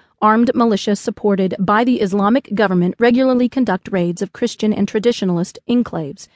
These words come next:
in the country's southern region and force captives into servitude.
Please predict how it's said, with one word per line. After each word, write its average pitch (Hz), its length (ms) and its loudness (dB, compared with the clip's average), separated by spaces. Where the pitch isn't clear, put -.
in 202 100 0
the 196 60 0
country's 196 380 -2
southern 180 340 0
region 185 440 -2
and 240 200 2
force 226 360 0
captives 180 520 -2
into 196 240 -2
servitude. 196 680 -4